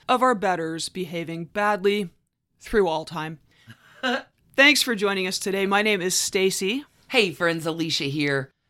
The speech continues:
Speaker 2: Thank you, thank you, thank you for joining us for today's episode. We have seen a lot of tragedy in the last months, in more recent centuries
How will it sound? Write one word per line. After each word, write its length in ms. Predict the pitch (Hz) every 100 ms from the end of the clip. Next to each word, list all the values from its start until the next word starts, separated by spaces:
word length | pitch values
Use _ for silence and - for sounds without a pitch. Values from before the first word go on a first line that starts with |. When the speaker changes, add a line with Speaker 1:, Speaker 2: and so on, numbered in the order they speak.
| _
Speaker 2:
Thank 200 | 233 202 175
you, 40 |
thank 280 | 175 165 143
you, 80 | 143
thank 260 | 156 139
you 100 | 151
for 140 | 135 135
joining 480 | 123 185 175 170
us 300 | 110 143 139
for 200 | - 143
today's 460 | 131 156 127 131 - -
episode. 720 | 151 160 135 156 143 139 135 - _ _ -
We 180 | 233 226
have 140 | 180
seen 180 | 185 196
a 80 | 180
lot 380 | 190 180 165
of 80 | 156
tragedy 760 | - 151 139 127 131 110 95 92
in 240 | 139 139
the 100 | 131
last 580 | 131 127 123 120 - - - _ -
months, 640 | 156 156 104 - - -
in 260 | 143 143 139
more 220 | 143 151
recent 640 | 147 190 208 - 143 - -
centuries 840 | - 143 127 147 135 127 170 -